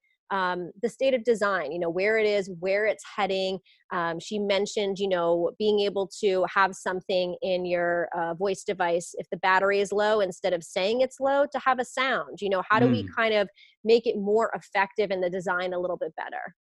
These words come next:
Speaker 2: Awesome. Very cool. Um, how about Alon?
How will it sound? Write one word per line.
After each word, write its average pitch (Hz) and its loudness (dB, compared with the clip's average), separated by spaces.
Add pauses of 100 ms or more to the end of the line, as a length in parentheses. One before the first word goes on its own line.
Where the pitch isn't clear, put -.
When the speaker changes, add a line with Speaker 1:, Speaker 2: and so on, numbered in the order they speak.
(480)
Speaker 2:
Awesome. 160 -6 (100)
Very 113 -4
cool. 156 0 (300)
Um, 131 0
how - -4
about 156 2
Alon? 127 4